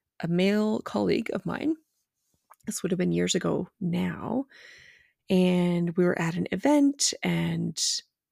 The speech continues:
we, we got to chatting. He was, like, he was a buddy of mine. We worked together. He was definitely a few years older than me, like, maybe five or seven years older, definitely more senior than me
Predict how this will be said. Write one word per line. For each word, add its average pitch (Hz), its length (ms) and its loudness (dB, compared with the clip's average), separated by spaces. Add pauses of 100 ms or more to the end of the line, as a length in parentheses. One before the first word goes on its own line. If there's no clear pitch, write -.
(400)
we, - 500 -2 (160)
we 185 100 0
got 190 260 0
to - 80 -8
chatting. 175 340 0
He 185 120 2
was, 175 200 0
like, 175 160 -2
he 226 120 0
was 277 100 0
a 208 60 2
buddy 208 280 2
of 180 80 0
mine. 160 280 -2
We 190 80 0
worked 185 260 -4
together. 170 440 -2 (420)
He - 100 2
was 202 100 4
definitely 302 360 0
a - 40 0
few 214 140 0
years 190 220 4 (100)
older 240 240 2
than 226 180 2
me, 226 440 2 (720)
like, 180 200 -2
maybe 170 320 -2 (100)
five 190 220 -6
or 170 40 -2
seven 175 200 -6
years 165 160 -4
older, 180 560 0
definitely 196 280 -2
more 170 140 0
senior 175 300 -4
than 175 200 -2
me 170 300 0